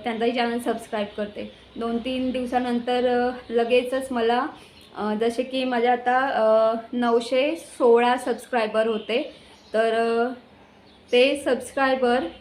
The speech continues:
सोळावरून चौदावरती आलेले आहेत, म्हणजे नऊशे चौदा सबस्क्रायबर आहेत. तर हे जे सबस्क्रायबर असतात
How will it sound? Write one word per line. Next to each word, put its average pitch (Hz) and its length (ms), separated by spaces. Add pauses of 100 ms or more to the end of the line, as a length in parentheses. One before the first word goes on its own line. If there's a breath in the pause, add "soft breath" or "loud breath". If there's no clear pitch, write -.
(880)
सोळावरून 254 580
चौदावरती 240 680
आलेले 214 280
आहेत, 226 340
म्हणजे 240 180
नऊशे 247 300
चौदा 240 400
सबस्क्रायबर 202 640
आहेत. 196 240 (360 loud breath)
तर 233 60
हे 247 180
जे 294 180
सबस्क्रायबर 294 580
असतात 311 260